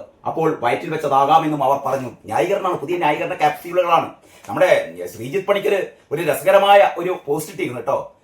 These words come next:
ശ്രീജിത്ത് പണിക്കർ പറയുന്നത് മിക്കവാറും ഇവരെ, ഇവരെ അറസ്റ്റ് ചെയ്യും. നമുക്കറിയാലോ, ഈ ആരോഗ്യരംഗം ആകെ കുത്തഴിഞ്ഞതാണ്, ചികിത്സാ ഉപകരണങ്ങളില്ല എന്നൊക്കെ ഹൃദയവേദനയോടെ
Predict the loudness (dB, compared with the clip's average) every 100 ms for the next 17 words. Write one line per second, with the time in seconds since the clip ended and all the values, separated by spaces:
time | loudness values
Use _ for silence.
0 | _ -12 -8 -6 -4 0 4 4 2 -2
1 | 0 -2 -6 _ -16 -2 4 4 4 -4
2 | 0 2 4 0 -8 _ _ _ _ _
3 | -2 2 2 0 -6 -6 -8 -10 _ _
4 | _ -8 2 4 6 4 4 -2 -8 -8
5 | -4 -2 -2 -4 -2 0 2 0 -4 -6
6 | -6 -4 -2 -2 -2 -6 -10 -4 -2 0
7 | 0 -2 -4 -6 -2 -2 -2 -8 -8 -4
8 | -4 -4 -8 _ -12 -2 2 4 2 0
9 | 0 2 2 0 -4